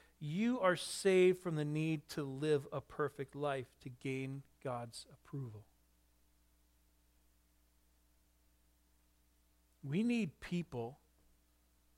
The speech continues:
to act like priests. We talk about the priesthood of believers, right? Which means that every single one of you has the right to go to God, and every single one of you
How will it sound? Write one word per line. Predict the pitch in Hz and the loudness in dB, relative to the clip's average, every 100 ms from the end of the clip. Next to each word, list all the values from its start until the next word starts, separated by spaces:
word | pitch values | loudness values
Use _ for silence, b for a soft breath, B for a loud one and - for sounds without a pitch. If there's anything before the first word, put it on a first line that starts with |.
| _ _ _ _ - | _ _ _ _ -8
to | - | -4
act | 143 151 - | 0 0 0
like | 143 135 135 - | -2 0 -2 -8
priests. | - 202 156 - - | -8 -4 -4 -4 -12
We | |
talk | 135 151 156 | 0 2 4
about | 180 | 2
the | 185 | 0
priesthood | - - 175 - 170 | -6 -2 -2 -2 0
of | 156 151 | 0 2
believers, | 160 185 190 131 110 | 2 2 2 -4 -6
right? | 123 143 - | -2 -2 -2
Which | 147 - | -6 -2
means | 156 160 151 | 0 0 2
that | 160 165 | 2 2
every | 147 143 196 | 0 2 0
single | - - 208 196 190 | 0 -2 2 4 4
one | 165 202 196 | 6 4 4
of | 151 | 0
you | 135 143 | 0 -2
has | 135 147 143 - | 2 2 2 0
the | 143 | -4
right | 123 143 175 220 - | 0 4 4 4 -2
to | 196 | -4
go | 165 196 | 4 4
to | 175 | 4
God, | 165 196 185 151 - B B B | 4 4 6 4 0 B B B
and | 156 | 2
every | 160 202 | 2 2
single | - 226 196 180 | 0 2 4 6
one | 208 254 | 6 4
of | 175 | 4
you | 156 | 2